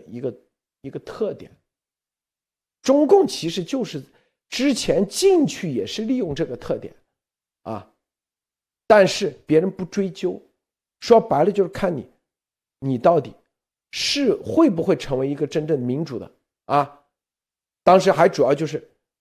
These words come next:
联合中共一起灭苏。你现在成了人类公敌的时候，啊，不可，这些事情全都可以，全都会拿出来，啊，全都会拿出来，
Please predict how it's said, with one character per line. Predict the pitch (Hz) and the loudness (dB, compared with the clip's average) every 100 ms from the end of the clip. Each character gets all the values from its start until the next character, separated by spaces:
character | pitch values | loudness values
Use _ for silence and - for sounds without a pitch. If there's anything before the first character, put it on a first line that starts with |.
| _ _ _ _ _ _ _ _ _ _ _ | _ _ _ _ _ _ _ _ _ _ _
联 | 139 147 | 4 4
合 | 160 151 - _ _ _ _ _ _ _ | 4 0 -2 _ _ _ _ _ _ _
中 | 151 151 | -2 -2
共 | 165 143 | -6 -8
一 | |
起 | 135 107 | -12 -4
灭 | 147 143 | -2 -2
苏。 | - 131 - _ _ _ _ _ _ _ _ _ - | -6 -20 -20 _ _ _ _ _ _ _ _ _ -8
你 | 139 | -4
现 | 165 196 | 2 4
在 | 180 | 2
成 | 165 151 160 | 0 -2 0
了 | |
人 | 156 131 | 0 2
类 | 170 156 | 0 0
公 | 165 170 | -2 -2
敌 | 131 | -4
的 | 151 170 | -4 -2
时 | 135 | -2
候， | 120 - _ _ _ _ _ _ _ - | -4 -10 _ _ _ _ _ _ _ -20
啊， | - | -12
不 | 180 180 | -8 -8
可， | - 123 - _ - | -8 -10 -12 _ -4
这 | 185 156 | 0 0
些 | 151 | -2
事 | - | -8
情 | 147 143 | -12 -10
全 | - 151 | -10 -8
都 | 185 | -8
可 | 110 | -10
以， | - _ _ | -16 _ _
全 | - - 113 160 | -12 -6 -6 -4
都 | 185 | -4
会 | - 208 - | -4 -8 -8
拿 | 110 - | -16 -14
出 | - 95 | -16 -18
来， | - _ _ _ _ _ _ _ _ _ | -20 _ _ _ _ _ _ _ _ _
啊， | 101 90 _ _ _ _ _ - | -16 -16 _ _ _ _ _ -8
全 | - 143 180 | 0 2 2
都 | 196 | 0
会 | 185 | -2
拿 | 127 110 | -4 -12
出 | - | -16
来， | - | -20